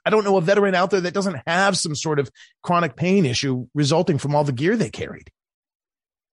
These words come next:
And yet we ignore cannabis as some sort of treatment and just think we're gonna prescribe painkillers to get out of this. Well, that's the problem.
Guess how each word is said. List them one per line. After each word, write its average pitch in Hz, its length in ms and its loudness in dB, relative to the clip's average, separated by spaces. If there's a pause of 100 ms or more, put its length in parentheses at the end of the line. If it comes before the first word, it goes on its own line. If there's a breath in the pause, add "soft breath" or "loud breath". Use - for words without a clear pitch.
(120)
And 131 100 -2
yet 180 200 0
we 185 180 -2
ignore 139 720 2
cannabis 151 640 -4
as 127 120 -4
some 160 160 0
sort 147 140 0
of 127 100 -4
treatment 202 580 -4
and 170 140 2
just 208 180 0 (300)
think 233 120 0
we're 220 80 -2
gonna 196 180 4
prescribe 190 460 -2
painkillers 175 800 -4 (200)
to 151 60 -2
get 139 140 0
out 101 160 0
of 82 80 -6
this. - 260 -14 (920)
Well, 123 260 -2 (460 loud breath)
that's 196 180 2
the 240 80 2
problem. 135 460 0